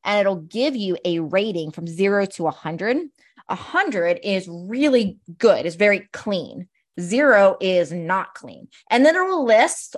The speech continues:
all the different, um, chemicals that could be in there. And it'll, you know, if it gives you a fifty out of a hundred rating, it'll say, "Oh, because it's X Y Z chemical," and it'll give you information about the chemical. And one of the greatest things about this product or this app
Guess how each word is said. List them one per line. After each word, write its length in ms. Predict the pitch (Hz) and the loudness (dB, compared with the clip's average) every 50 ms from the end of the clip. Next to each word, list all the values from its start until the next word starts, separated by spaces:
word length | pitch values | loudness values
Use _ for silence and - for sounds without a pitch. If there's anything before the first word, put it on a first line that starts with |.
| - - | -4 0
all 260 | 208 208 214 220 240 | 2 2 4 2 2
the 120 | 233 240 202 | 2 2 0
different, 480 | 226 208 214 220 208 202 190 190 - | 0 -4 -2 -2 -2 -2 -2 -4 -8
um, 420 | 180 185 185 180 180 175 170 170 - _ | -6 -4 -2 0 -2 -2 -4 -6 -12 _
chemicals 720 | - - 202 190 190 196 196 - - 226 226 233 240 226 | -18 -8 -6 -4 -4 -4 -6 -6 -8 -4 -2 -2 -2 -2
that 180 | - 185 - _ | -2 -6 -6 _
could 160 | - 208 185 | -10 -10 -10
be 140 | 180 190 175 | -10 -10 -10
in 240 | - 170 165 170 170 | -8 -8 -8 -6 -4
there. 260 | 175 180 185 185 190 | -2 0 2 2 2
And 140 | 185 180 180 | 0 0 -2
it'll, 140 | 180 170 | -4 -4
you 100 | 175 185 | -4 -4
know, 60 | 180 175 | -4 -4
if 60 | 190 | -4
it 120 | 190 180 | -6 -4
gives 200 | 185 196 185 175 | -4 -4 -4 -4
you 140 | 190 190 185 | -4 0 0
a 180 | 185 175 165 - - _ _ _ _ - | 0 0 -2 -6 -10 _ _ _ _ -4
fifty 380 | 254 233 247 - 208 202 190 | -4 -4 -4 -4 -4 0 2
out 100 | 190 - | 2 2
of 60 | - | 2
a 40 | 175 | -2
hundred 360 | 170 - - 190 196 196 160 | -4 -2 -4 -4 -2 -2 -4
rating, 480 | 151 160 175 180 180 180 185 180 185 180 | -2 -2 -2 -2 -2 -4 -4 -2 -2 -4
it'll 200 | 175 170 170 165 | -2 -4 -4 -6
say, 220 | - - 180 185 | -6 -6 -4 -2
"Oh, 120 | 202 196 185 | -2 -2 -2
because 280 | 180 180 - - 170 | -4 -8 -10 -10 -12
it's 140 | 170 170 - - - | -12 -14 -14 -8 -8
X 200 | 190 190 - - | -8 -8 -6 -4
Y 200 | 190 185 180 180 | -2 -2 -2 -2
Z 180 | 170 175 165 | -4 -8 -12
chemical," 560 | - - - 240 214 196 196 - 190 190 180 180 | -12 -6 -6 -4 -4 -4 -6 -2 0 2 2 2
and 80 | 175 | 0
it'll 100 | 175 165 | -2 -8
give 120 | 160 170 151 | -8 -10 -8
you 80 | 151 | -8
information 580 | 160 160 - 156 165 202 233 240 226 - 202 196 | -10 -8 -10 -6 0 0 0 0 0 -2 -4 0
about 160 | 190 180 - | 0 -2 -2
the 80 | - 165 | -2 -8
chemical. 560 | - 202 175 175 165 - 175 165 165 165 _ - _ _ _ _ _ _ _ _ _ _ _ - | -10 -10 -10 -10 -8 -6 -6 -6 -6 -6 _ -20 _ _ _ _ _ _ _ _ _ _ _ -2
And 220 | 220 220 214 220 | -2 -2 -2 -2
one 100 | 254 269 | -2 -2
of 80 | 269 233 | -2 -4
the 60 | 202 | -6
greatest 640 | 202 190 185 190 196 220 254 339 392 440 440 - - | -8 -10 -14 -8 -4 -4 -4 -2 -4 -6 -8 -6 -8
things 180 | 240 220 214 196 | -6 -6 -4 -2
about 220 | 196 185 - 170 | -2 -2 0 0
this 160 | 180 185 - | -4 -4 -4
product 640 | - - - 135 87 69 - 98 98 _ - - _ _ _ _ _ _ _ - | -6 -4 -2 -2 -2 0 -2 -6 -6 _ -12 -20 _ _ _ _ _ _ _ -6
or 140 | 180 185 175 | -2 0 0
this 160 | 185 175 - - | 0 -2 -2 0
app 320 | 185 185 165 151 143 - | 2 2 2 2 0 -4